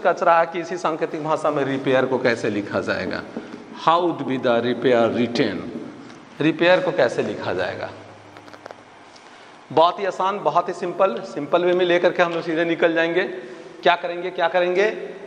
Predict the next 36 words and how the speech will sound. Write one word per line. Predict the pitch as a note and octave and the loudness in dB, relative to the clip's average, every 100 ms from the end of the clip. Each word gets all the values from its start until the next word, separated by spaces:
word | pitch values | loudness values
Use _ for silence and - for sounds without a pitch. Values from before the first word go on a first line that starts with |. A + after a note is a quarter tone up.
| - | -16
Simple | - F3+ F3+ G#3 | -2 0 4 4
देख | G3 F3+ F#3+ | 4 0 2
लीजिए, | G#3 G#3+ | 2 2
दोनों | E3+ F#3 A3 | 4 2 2
में | A3 | 4
पहले | A3+ G3+ | 4 4
common | G#3+ G3 G3 G#3 | 4 2 2 0
कौन | G3+ G3+ | 2 4
है, | G3 G#3+ A3+ - - - - | 6 4 2 -8 -14 -16 -2
यहाँ | E3 F3 F3 | 2 2 2
से | - F3 F3+ E3+ | -2 -6 -4 4
आर, | E3+ F3 F3+ F#3 D#3 | 6 8 6 2 -6
यहाँ | C#3+ C#3+ | -6 -6
से | - | -6
आर, | A2 G2+ | -2 0
एक | E3+ G#3 A3+ | 4 4 2
मिलाइए, | G3+ F3 C#3 A#2+ A2 D#3+ | -2 -2 -2 -4 -8 -2
इस | G3 F#3+ | -2 0
आर | E3+ E3 F3 | 4 2 2
के | F3+ | -6
लिए | E3+ E3+ | -4 -4
at | F3 C#3 D3 | 0 0 0
the | F3 | 2
rate | E3+ F3 F3 | 4 4 4
of, | F3 F#3 - - D#3 | 4 2 -4 -6 0
इस | E3+ | 2
आर | D#3 C3+ | 2 0
के | C#3 | 0
लिए | C3 B2+ | -2 -2
at | F#2+ F#2+ F#2+ | -2 -4 -6
the | |
rate | F#2 F#2 F2 | -6 -4 -2
of। | E2+ - - - - - | -4 -6 -16 -18 -18 -2
Clear | A3 A3 A3+ | 0 4 2
हो | F#3+ G3+ | 2 0
गया | F3+ F3 | 4 6